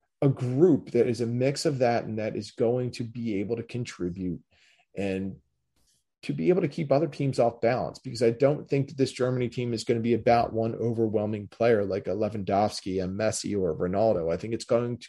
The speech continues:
going to be about the collective there. I think that this Germany team might not be as good as, say, France or England right now, but I think they're inching close to that level that they can compete, maybe on any given day, beat them,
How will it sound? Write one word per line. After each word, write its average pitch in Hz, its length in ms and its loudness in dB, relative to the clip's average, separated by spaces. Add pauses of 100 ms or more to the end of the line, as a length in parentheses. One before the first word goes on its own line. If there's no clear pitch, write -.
going 165 280 8
to 143 80 0
be 135 120 2
about 123 260 4
the 117 80 -2
collective 117 560 -2
there. 67 280 -6 (520)
I - 100 -6
think 127 240 -4
that 117 180 -2
this 117 240 -2 (120)
Germany 127 360 -2
team 120 340 -4
might 120 240 0
not 123 320 -2
be 123 160 2
as 110 140 0
good 127 260 4
as, 117 160 0
say, 120 160 6
France 123 380 -2
or - 140 2
England 123 360 0
right 127 180 4
now, 131 320 0 (280)
but 139 80 4
I 135 40 8
think 143 200 4
they're 113 240 4 (140)
inching 143 440 2
close 135 600 6
to 123 100 0
that 120 260 4
level 117 320 0
that 113 160 0
they 117 120 4
can 117 180 -10
compete, 120 520 -4
maybe 123 500 4
on 113 160 0
any 110 240 -2
given 104 340 -2
day, 104 460 6
beat 113 240 -2
them, 73 240 -6